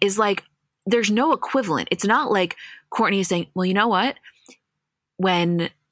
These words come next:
Scott is in a new relationship, I'm gonna be respectful of that, and I won't go around him and his family things because they're getting warmed up." It's like, no, this is the only family thing here. Th-, this is the, this is his only family. This is the only definition of family that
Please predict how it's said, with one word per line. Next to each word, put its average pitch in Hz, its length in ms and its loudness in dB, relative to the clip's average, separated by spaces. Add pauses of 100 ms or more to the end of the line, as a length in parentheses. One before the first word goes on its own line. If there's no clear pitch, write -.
Scott 196 340 2
is 202 80 0
in 196 80 0
a 185 60 0
new 185 160 0
relationship, 175 520 0
I'm 170 140 2
gonna 175 160 0
be 170 120 2
respectful 165 480 0
of 160 60 0
that, 170 220 4
and 175 80 2
I 175 80 2
won't 190 220 0
go 180 160 2
around 165 300 2
him 190 180 -2
and 180 100 0
his 202 180 0
family 165 360 0
things 160 380 0
because 160 520 0 (320)
they're 175 140 2
getting 165 260 0
warmed 160 260 0
up." - 120 0
It's 175 100 -2
like, 190 120 0
no, 220 440 2
this 233 200 2
is 240 260 0
the 226 140 2
only 226 280 2
family 233 720 0
thing 151 280 0
here. 123 340 0 (300)
Th-, 190 160 -2
this 240 220 2
is 247 100 0
the, 240 140 0
this 247 240 2
is 208 100 0
his 247 220 0
only 208 260 0
family. 220 320 0
This 185 80 -2
is 196 80 -2
the 220 100 0
only 214 320 0 (260)
definition 208 540 2
of 180 80 0
family 175 640 0
that 165 260 2